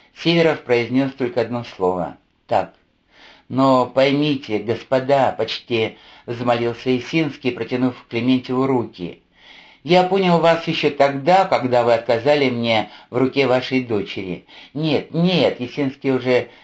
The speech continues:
сделал шаг к столу, точно хотел заставить капитана замолчать,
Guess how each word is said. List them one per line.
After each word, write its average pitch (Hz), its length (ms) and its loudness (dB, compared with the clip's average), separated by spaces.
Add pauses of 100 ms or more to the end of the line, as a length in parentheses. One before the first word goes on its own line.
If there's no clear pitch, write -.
сделал 123 480 0
шаг 131 300 -2
к - 40 -20
столу, 143 520 0 (240)
точно 131 280 -4
хотел 131 320 0
заставить 131 460 0
капитана 127 480 -2
замолчать, 123 760 0